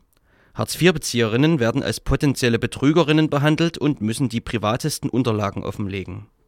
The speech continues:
Menschen mit Behinderungen merken aller Orten, dass man sie nicht als vollwertige gesellschaftliche Akteure akzeptiert.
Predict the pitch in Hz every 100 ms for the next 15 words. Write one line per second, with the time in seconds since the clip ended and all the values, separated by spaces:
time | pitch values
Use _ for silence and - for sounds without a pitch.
0 | _ _ _ _ _ _ - 120 135 127
1 | - 120 170 185 127 123 123 110 110 131
2 | 92 113 - 165 180 143 123 127 107 117
3 | 151 - - 98 110 - - 117 135 131
4 | 135 156 160 135 113 123 - - 123 -
5 | - - 120 120 131 - - 135 - 110
6 | 104 - -